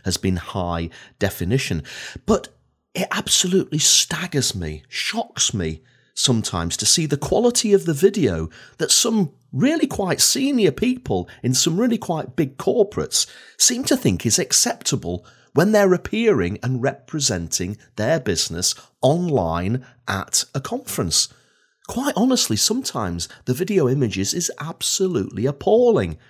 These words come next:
Really low definition, badly lit, very fuzzy, often out of focus, with pretty tinny, rubbish sound. And as I said before, I think eighteen months during the pandemic of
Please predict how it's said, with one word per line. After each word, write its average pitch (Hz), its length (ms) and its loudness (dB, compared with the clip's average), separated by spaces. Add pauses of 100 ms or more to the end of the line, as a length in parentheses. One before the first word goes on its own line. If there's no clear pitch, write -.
(280)
Really 196 480 4
low 123 280 4
definition, 90 640 -2 (200)
badly 143 480 0
lit, 82 380 -4 (200)
very 127 400 2
fuzzy, 82 520 -4
often 170 380 0
out 107 300 0
of - 60 -10
focus, 90 560 -6 (200)
with 131 400 0
pretty 139 640 -2 (120)
tinny, 87 540 0 (320)
rubbish 90 720 -2
sound. 107 760 0 (800)
And 190 100 4
as 139 140 4
I 135 40 4
said 117 240 2
before, 156 400 2 (200)
I - 40 0
think 131 320 0
eighteen 165 460 2
months 135 260 0
during 170 280 2
the 143 80 2
pandemic 110 640 2
of 101 160 0